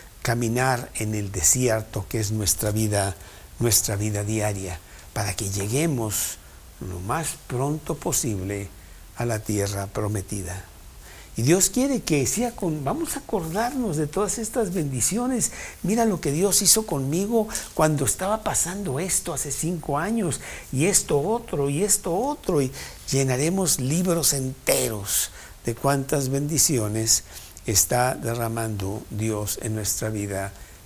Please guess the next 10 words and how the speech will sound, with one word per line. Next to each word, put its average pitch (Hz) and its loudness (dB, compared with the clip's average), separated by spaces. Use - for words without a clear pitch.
diariamente. 95 -8
Y 214 8
prevalecer 156 6
en 233 2
eso, 247 4
como 120 -2
decíamos 127 0
la 123 0
semana 113 -2
pasada. 95 -4